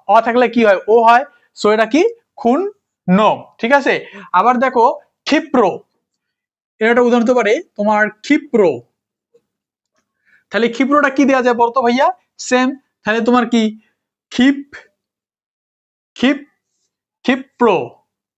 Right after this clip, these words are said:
তাহলে কি হবে? ক্ষিপ্র, ওকার, ক্ষিপ্র, অ, অ থাকলে কি হবে? ও হবে, ক্ষিপ্র, ঠিক আছে? এটা হলো আমার কি? এক নাম্বার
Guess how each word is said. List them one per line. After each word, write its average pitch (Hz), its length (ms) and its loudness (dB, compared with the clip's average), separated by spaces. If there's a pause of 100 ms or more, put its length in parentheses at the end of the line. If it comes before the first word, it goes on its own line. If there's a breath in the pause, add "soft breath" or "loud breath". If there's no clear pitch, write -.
তাহলে 202 180 -2
কি 233 160 -2
হবে? 190 300 0 (400)
ক্ষিপ্র, 233 840 -2 (500)
ওকার, 208 300 0 (160)
ক্ষিপ্র, 247 360 -2 (840)
অ, 220 180 6 (260)
অ 214 140 2
থাকলে 240 260 0
কি 254 140 -2
হবে? 185 280 0 (100)
ও 233 140 4
হবে, 165 280 2
ক্ষিপ্র, 226 600 -2 (240)
ঠিক 240 140 -2
আছে? 262 320 -2 (220 soft breath)
এটা 240 200 2
হলো 247 100 2
আমার 247 260 0
কি? 359 240 0 (640)
এক 262 220 -4
নাম্বার 247 460 2